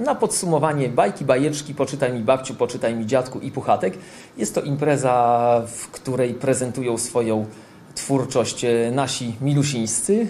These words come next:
przedszkolacy z Białej Podlaskiej, e, a tę twórczość, e, czytają im ich, e, opiekunowie,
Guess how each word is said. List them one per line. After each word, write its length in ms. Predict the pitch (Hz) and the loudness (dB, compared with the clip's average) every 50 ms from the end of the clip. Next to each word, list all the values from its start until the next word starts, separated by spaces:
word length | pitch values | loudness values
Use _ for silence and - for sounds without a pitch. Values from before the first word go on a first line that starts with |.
| - - - | -4 -10 -12
przedszkolacy 720 | - - - - - - - 135 120 113 110 - - 117 110 110 113 | -4 -2 -2 -2 -2 0 2 4 4 4 2 2 -4 -6 -6 -6 -10
z 120 | 131 123 123 | -12 -4 0
Białej 240 | 135 120 117 110 | 2 2 2 2
Podlaskiej, 640 | 107 117 127 117 110 95 - - - 208 233 262 262 - - - - - - - - - - | 0 0 0 2 2 0 0 0 -2 -4 -4 -4 -6 -10 -14 -18 -20 -20 -20 -20 -20 -16 -6
e, 300 | 110 110 113 110 110 - - - - | -2 0 2 2 0 -2 -4 -2 0
a 420 | 135 135 131 131 131 131 131 135 131 - - - - | 2 2 4 4 4 2 2 0 -2 -6 -12 -10 -4
tę 80 | - - | -4 -2
twórczość, 760 | - - - 165 165 165 165 160 160 160 - - - - 139 | -2 -2 0 0 0 0 2 2 2 2 2 -2 -4 -2 0
e, 300 | 127 127 123 123 127 127 127 - - - - - | 2 4 4 2 2 0 -4 -10 -16 -20 -16 -12
czytają 520 | - 139 - 131 123 131 135 131 127 123 - | -12 -8 -2 0 0 2 2 2 0 0 -4
im 260 | 127 123 127 131 131 131 131 - - - - - - - - | -4 -4 -2 -2 -2 -4 -6 -12 -18 -20 -20 -20 -18 -10 -6
ich, 340 | 113 117 123 - - - | -6 -6 -6 -6 0 2
e, 280 | 120 117 113 113 117 113 107 - - - - - - - - - | 4 6 6 6 4 2 0 -8 -14 -20 -20 -20 -20 -20 -6 -6
opiekunowie, 640 | - - - 127 - - 113 107 92 90 98 92 92 | -4 -2 -2 -4 -4 -2 -2 -2 -2 -2 -4 -6 -10